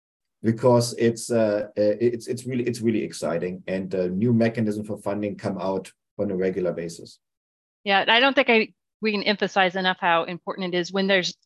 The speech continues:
Speaker 2: all this money available, there's also a lot of people trying to tap into it. So make sure you do vet your partner very well,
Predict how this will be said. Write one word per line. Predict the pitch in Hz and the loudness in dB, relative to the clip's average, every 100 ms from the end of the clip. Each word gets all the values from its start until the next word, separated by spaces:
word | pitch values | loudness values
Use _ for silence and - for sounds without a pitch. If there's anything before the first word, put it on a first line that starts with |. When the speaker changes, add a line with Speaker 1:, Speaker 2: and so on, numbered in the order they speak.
| - | 6
Speaker 2:
all | 220 | 6
this | 202 196 - | 6 2 2
money | 196 202 202 | 0 2 0
available, | 208 214 214 240 | 2 2 2 0
there's | 196 170 | 0 0
also | 170 - 175 | 0 0 -4
a | |
lot | 170 170 | -2 -4
of | 175 | -6
people | 175 175 | -10 -10
trying | - 180 | -4 -2
to | 170 | -2
tap | - 170 - | 0 0 0
into | 170 - | -4 -2
it. | 320 - | -4 -2
So | 196 | 0
make | 190 185 | 0 0
sure | - 196 | -2 -2
you | 180 180 160 | -2 -6 -2
do | 185 185 180 165 | 0 0 -2 2
vet | 180 - | 2 2
your | 190 175 | -2 0
partner | 180 185 220 185 | 2 2 0 2
very | 190 185 | 4 4
well, | 170 160 190 285 | 4 6 6 4